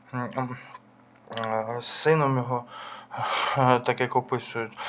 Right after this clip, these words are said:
Дрався, дрався, ну, якщо там не очах, е, з огнем, з угольками, то він був по-, побідив, він його сліпив на один глаз.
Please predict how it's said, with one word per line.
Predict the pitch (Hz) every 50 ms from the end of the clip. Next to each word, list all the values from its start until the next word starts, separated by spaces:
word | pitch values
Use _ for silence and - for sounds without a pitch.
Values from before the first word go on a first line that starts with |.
| - - - -
Дрався, | 123 127 139 131 - - 131
дрався, | 120 135 139 135 127 - -
ну, | 117 120 123
якщо | 127 123 - 127
там | 117 - 120 120 120 120
не | 123 123 123
очах, | 123 123 120 - - 135 127 - - 120
е, | 113 113 113 117 117
з | 117 - 117 113 113 117 117 117 113
огнем, | 117 113 117 117 113 110 110 110 110
з | 110 117
угольками, | 113 113 117 113 113 - 113 110 107 107 107 107 - - - - -
то | - 117 113
він | 120 120 117
був | 113 117 117 113 117 117 113 113 120
по-, | - 123 120 117
побідив, | - 117 113 117 120 117 120 117 110
він | 113 110 110 113 113 117 117
його | 113 113 117 113
сліпив | - - - 123 120 - 131 127 117 113 113
на | 110 110
один | 110 107 113 113 113
глаз. | 113 110 - 110 110 110 110 -